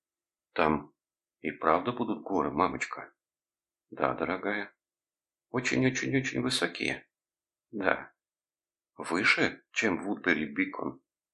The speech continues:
«Гораздо выше. Такие высокие, что вершины их покрыты снегом». Селия прикрыла глаза и попыталась представить себе эти горы.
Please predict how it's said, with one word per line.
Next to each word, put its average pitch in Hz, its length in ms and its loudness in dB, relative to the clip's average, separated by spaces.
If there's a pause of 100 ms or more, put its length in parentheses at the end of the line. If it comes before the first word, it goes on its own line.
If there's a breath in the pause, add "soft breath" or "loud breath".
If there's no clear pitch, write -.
(440)
«Гораздо 90 600 0
выше. - 320 -6 (800)
Такие 78 380 0
высокие, 95 520 0
что - 220 0
вершины 90 480 2
их 127 100 -4
покрыты - 520 -4
снегом». - 680 -10 (1600)
Селия 78 380 4
прикрыла 78 460 0
глаза 76 380 2
и 85 80 4
попыталась 87 520 -2
представить - 720 -2
себе - 340 -6
эти - 120 -12
горы. - 400 -12